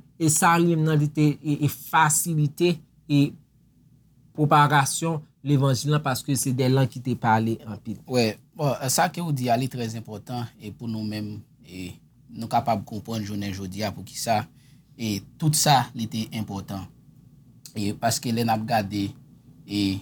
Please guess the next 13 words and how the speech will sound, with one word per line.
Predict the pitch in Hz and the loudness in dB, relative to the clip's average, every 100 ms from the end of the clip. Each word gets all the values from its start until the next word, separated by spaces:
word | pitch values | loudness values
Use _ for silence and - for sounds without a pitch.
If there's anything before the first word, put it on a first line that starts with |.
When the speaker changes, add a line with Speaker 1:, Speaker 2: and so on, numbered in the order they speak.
| - - - | -10 -20 -8
Speaker 2:
atravè | 104 110 117 113 110 | -4 2 4 4 2
tout | 98 123 - | -2 -6 -4
lang | 104 101 92 87 - - | -4 -4 -4 -8 -18 -12
yo | 107 98 | -6 -4
ki | 107 | -4
sanse | 101 98 - | -4 -4 -6
egziste, | 80 90 90 92 - 123 123 - - - - | -6 -6 -6 -8 -2 2 0 -2 -20 -20 -16
nou | - 98 | -6 -2
vin | 107 98 | 2 0
jwenn | 101 101 95 92 - - - | 0 -2 -2 -4 -10 -20 -20
se | - - 107 - - | -10 -4 -4 -6 -18
apèpre | - 120 - 107 - 110 98 - - | -2 -2 0 -4 0 0 0 -4 -16
e | - | -6